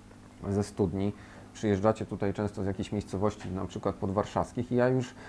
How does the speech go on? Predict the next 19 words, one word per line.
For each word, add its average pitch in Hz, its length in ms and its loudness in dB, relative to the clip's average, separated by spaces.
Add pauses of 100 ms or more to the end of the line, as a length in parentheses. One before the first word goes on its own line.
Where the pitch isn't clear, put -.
(100)
jak - 120 0
tylko 165 240 4
słyszę, 147 300 2
że 123 100 4
ktoś 139 200 2
jest 127 120 4
spod 120 180 0
Warszawy, 120 400 4
to 139 100 0
od 120 80 2
razu 131 200 4
się 120 120 -2
pytam, 131 300 -2
czy 135 120 -4
nie 113 100 2
ma 127 120 6
wody 117 240 4
ze 147 100 2
studni. 120 480 2